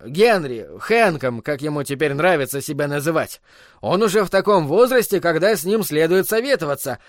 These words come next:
ведь все мое со временем будет принадлежать ему. Понимаю, очень даже понимаю. Но подписав закладную, ты поступишь правильно, поверь мне. Стоппенхаузер поднялся и протянул руку.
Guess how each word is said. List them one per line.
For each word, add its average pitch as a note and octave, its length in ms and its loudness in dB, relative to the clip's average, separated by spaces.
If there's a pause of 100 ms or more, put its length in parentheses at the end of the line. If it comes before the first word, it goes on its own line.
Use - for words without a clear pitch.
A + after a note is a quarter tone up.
(160)
ведь D#3+ 220 0
все G3 380 0
мое G3+ 380 2
со G3 180 0
временем G#3 500 2
будет G3 260 4
принадлежать F#3+ 640 2
ему. F3 520 2 (720)
Понимаю, C#3+ 880 2
очень C#3 340 -2
даже B2+ 220 -4
понимаю. G#2+ 480 -8 (280)
Но F3 220 2
подписав E3+ 600 0
закладную, B2+ 760 -2 (340)
ты C3 160 -4
поступишь D3+ 640 -4
правильно, E3 680 0
поверь G#3+ 500 2
мне. C3 300 -6 (400)
Стоппенхаузер C3 1040 -2
поднялся D#3 640 0
и E3+ 40 2
протянул E3 540 0
руку. C#3+ 360 -4